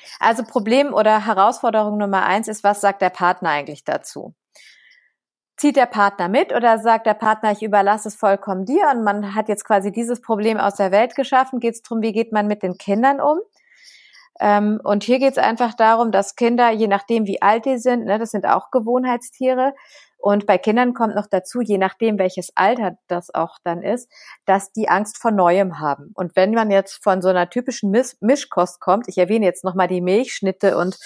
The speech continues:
und die Fruchtzwerge, dann, ähm, ja, und man will auf einmal auf eine vollwertig pflanzliche Ernährung umsteigen. Also ich lasse jetzt auch mal vegan weg, sondern ich spreche jetzt mal wirklich auch von dem Vollwertigen. Also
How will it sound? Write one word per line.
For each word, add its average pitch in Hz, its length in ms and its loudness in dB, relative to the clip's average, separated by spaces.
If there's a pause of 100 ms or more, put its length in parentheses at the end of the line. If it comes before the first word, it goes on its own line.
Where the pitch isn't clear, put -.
(460)
und 190 180 2
die 208 80 2
Fruchtzwerge, 185 1080 0 (500)
dann, 226 380 0
ähm, 240 500 2 (380)
ja, 220 200 0
und 220 200 -8
man 214 240 -6
will 240 160 2
auf 202 160 2
einmal 240 400 2
auf 202 240 0
eine 185 340 0
vollwertig 214 600 2
pflanzliche 220 500 -2
Ernährung 180 480 -2
umsteigen. 170 960 -2 (460)
Also 175 160 0
ich 175 80 -6
lasse 185 180 -2
jetzt - 80 -4
auch - 140 0
mal 180 120 2
vegan 156 380 0
weg, 185 140 -2
sondern 196 160 -2
ich - 60 -8
spreche 220 260 -2
jetzt 247 100 -10
mal 190 140 0
wirklich 208 180 -2
auch - 80 -6
von 202 140 0
dem 185 140 0
Vollwertigen. 185 840 -2
Also - 220 -6